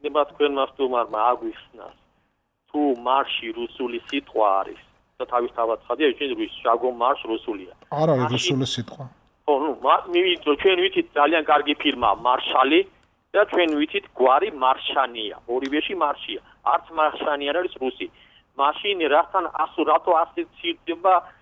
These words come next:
Speaker 1: და რო-, რატო გამოიყენება ეს სიტყვა მარშიდან გამომდინე რუსეთი უნობასთან მიმართებაში? თუ მართლაც ის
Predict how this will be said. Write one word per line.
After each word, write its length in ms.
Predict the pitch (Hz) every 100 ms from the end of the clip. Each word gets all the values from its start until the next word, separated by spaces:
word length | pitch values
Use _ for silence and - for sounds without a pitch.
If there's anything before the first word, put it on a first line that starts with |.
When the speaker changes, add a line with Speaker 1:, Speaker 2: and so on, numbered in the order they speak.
| _
Speaker 1:
და 120 | 165
რო-, 180 | 151 151
რატო 260 | 147 147 160
გამოიყენება 760 | 147 151 151 151 147 160 160 151
ეს 200 | 151 147
სიტყვა 340 | - 151 - 175 156
მარშიდან 580 | 143 143 - 151 156 143
გამომდინე 400 | 143 139 151 165
რუსეთი 400 | 147 - 156 -
უნობასთან 460 | 156 151 147 151
მიმართებაში? 720 | 151 147 147 147 180 131 - 101 _ _ _ 160
თუ 20 |
მართლაც 420 | 139 143 - 143
ის 160 | 151 147